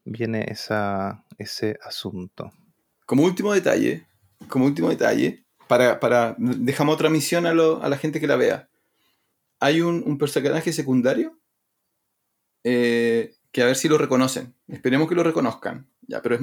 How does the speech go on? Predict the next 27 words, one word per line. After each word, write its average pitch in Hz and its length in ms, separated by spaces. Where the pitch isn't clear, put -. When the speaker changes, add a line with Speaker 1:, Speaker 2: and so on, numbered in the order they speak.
Speaker 2:
es 135 100
muy 165 280
famoso, 180 480
hoy 117 100
día 147 320
es 139 220
extremadamente 160 640
famoso, 156 420
no 160 120
tanto 202 320
por, 165 380
por, 131 180
por 120 160
su - 160
cara, 247 340
sino 147 260
por 147 140
su 127 160
voz. - 380
Así - 200
que 123 80
si - 120
lo 120 80
logran 160 340
identificar 147 680
y 120 120
mandarnos 139 640